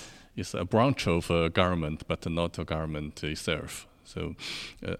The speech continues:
like an agency, uh, of, uh, official agency, and that is just the preliminary proof of the, uh, ownership of the copyright. So if the,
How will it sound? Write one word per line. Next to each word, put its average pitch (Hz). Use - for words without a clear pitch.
like 87
an 95
agency, 87
uh, 80
of, -
uh, 82
official 92
agency, 82
and 117
that 208
is 104
just -
the 90
preliminary 92
proof 80
of 82
the, 80
uh, -
ownership 85
of 76
the -
copyright. -
So 87
if 120
the, 90